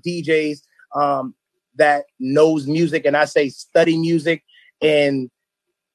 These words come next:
uh, is Jazzy Jeff. He's one of the, the, the greats that I personally feel that knows how to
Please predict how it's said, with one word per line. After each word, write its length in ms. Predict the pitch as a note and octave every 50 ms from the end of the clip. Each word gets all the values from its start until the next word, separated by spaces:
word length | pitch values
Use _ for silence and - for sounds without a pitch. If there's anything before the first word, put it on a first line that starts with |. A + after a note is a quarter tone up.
| _ _ - -
uh, 340 | C3+ C3+ B2+ B2+ B2 A#2+ A#2+ - - -
is 300 | C#3 C#3 B2 A#2 A#2+ - _ - A2+
Jazzy 400 | A2 D3 D#3 D3+ C#3+ C#3 C#3 A#2+
Jeff. 280 | A#2 D3 C#3+ B2+ - _ _ _ _ _ _ _ _ _ _
He's 300 | - F#3 F3+ F3 D#3 C3+
one 200 | D#3 E3 E3 D#3+
of 80 | D3+
the, 240 | C#3+ C#3+ C#3 C3+ C3 _ _ _ -
the, 180 | D3 C3+ B2 A#2 - - - _ _ _ _ _ _ _
the 180 | - B2 B2+ C#3
greats 500 | B2 G#2+ - C3+ F3 F#3 E3+ D#3 - -
that 120 | - E3+ D#3
I 180 | E3 E3+ E3 E3 -
personally 520 | - F3+ F3 D#3+ - D#3+ D#3+ D#3 D3+ D3
feel 440 | C#3 - - D#3+ D3+ D3 C#3+ C3+ C3+ _ _ _ _ -
that 200 | - D3+ D3 C3+
knows 340 | C#3 D#3 E3 E3 E3 D#3 C#3
how 200 | - D#3+ D3 D3
to 420 | C#3+ - - D#3 D3+ D3 C#3 C3